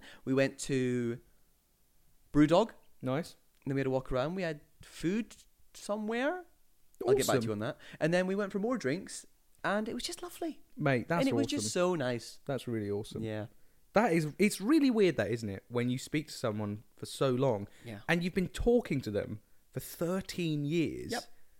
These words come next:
Speaker 2: And then you actually meet them in real life.
Speaker 1: You've never met them before.
Speaker 2: Imagine if you'd been catfished
Speaker 1: <laughs> Yeah.
Speaker 2: for thirteen years.
Speaker 1: That'd be cool. I
Speaker 2: That'd be
Speaker 1: like that a
Speaker 2: cool.
Speaker 1: lot.
Speaker 2: Yeah.
Speaker 1: That's the long game. If someone's gonna catfish me over thirteen years, they absolutely deserve my entire bank
Speaker 2: <laughs>
Speaker 1: account.
Speaker 2: Hundred percent.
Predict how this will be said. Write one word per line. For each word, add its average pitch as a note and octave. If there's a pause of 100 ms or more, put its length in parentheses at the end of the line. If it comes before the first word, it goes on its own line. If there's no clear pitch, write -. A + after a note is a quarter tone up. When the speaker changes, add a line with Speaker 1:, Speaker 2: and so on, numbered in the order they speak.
(340)
Speaker 2:
And D3+
then F#3
you F#3+
actually F#3
meet F3
them C#3+
in A2
real A2+
life. A#2+
Speaker 1:
You've C3
never C3+
met C3+
them C#3+
before. A#2+
Speaker 2:
Imagine A3+
if B3
you'd F#3+
been E3+
catfished - (100)
Speaker 1:
<laughs> -
Yeah. A#3+
Speaker 2:
for A3+
thirteen D3+
years. F#2+ (420)
Speaker 1:
That'd D3
be D3+
cool. C3+
I E3
Speaker 2:
That'd A2
be A#2
Speaker 1:
like C#3
that F#2
a D#2
Speaker 2:
cool. G#2
Speaker 1:
lot. A#2 (280)
Speaker 2:
Yeah. B2
Speaker 1:
That's F3+
the E3+
long D3
game. G#2 (120)
If E3
someone's C4
gonna G3+
catfish D#3+
me B2+
over A2+
thirteen C3+
years, A#2+
they G#2+
absolutely B2+
deserve A2
my E3
entire C3
bank A#2
Speaker 2:
<laughs> -
Speaker 1:
account. G2+
Speaker 2:
Hundred F3
percent. A2